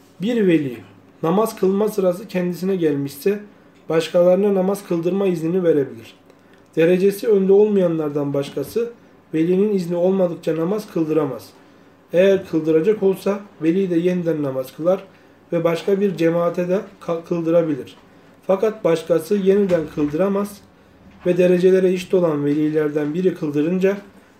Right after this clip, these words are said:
veya kıldırmasına izin verince diğerlerinin artık kıldırmaya yetkileri kalmaz. Çünkü velayet hakkı her birine tam ve eşit olarak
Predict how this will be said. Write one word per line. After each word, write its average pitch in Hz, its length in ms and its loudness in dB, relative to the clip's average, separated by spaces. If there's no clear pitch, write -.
veya 165 260 4
kıldırmasına 165 640 -2
izin 185 360 0
verince 160 420 -2
diğerlerinin 175 760 2
artık 185 420 -2
kıldırmaya 165 540 2
yetkileri 165 540 -2
kalmaz. 143 580 -4
Çünkü 202 400 0
velayet 160 500 4
hakkı 190 360 -2
her 196 280 2
birine 180 320 0
tam 185 260 -2
ve 175 40 0
eşit 170 280 -4
olarak 180 320 4